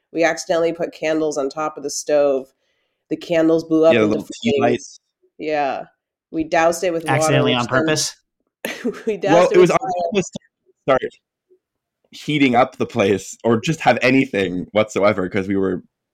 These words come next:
Speaker 2: struggling so hard to, like, get the fire going. But then so we, we got it going, and then we realized we hadn't moved the tea lights, so we hadn't,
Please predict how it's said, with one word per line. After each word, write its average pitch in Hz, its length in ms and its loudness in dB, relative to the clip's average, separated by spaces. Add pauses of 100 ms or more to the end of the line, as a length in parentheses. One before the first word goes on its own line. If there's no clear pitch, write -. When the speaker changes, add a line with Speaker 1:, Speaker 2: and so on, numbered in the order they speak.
(180)
Speaker 2:
struggling 104 480 0
so 110 480 0 (120)
hard 95 380 0
to, 101 100 -6
like, 90 220 -2
get 98 160 -4
the 92 80 -8
fire 90 260 0
going. 92 520 -2 (540)
But 113 100 0
then 147 120 4
so 139 100 0
we, 123 80 4
we 123 140 2
got 120 120 6
it 107 60 2
going, 127 340 4
and 107 100 2
then 107 100 0
we 104 80 0
realized 110 240 0
we 110 60 -2
hadn't 104 220 -2
moved 107 460 0
the 98 60 -10
tea 131 180 -4
lights, 90 320 -2
so 98 60 -6
we 95 100 -4
hadn't, 95 340 -8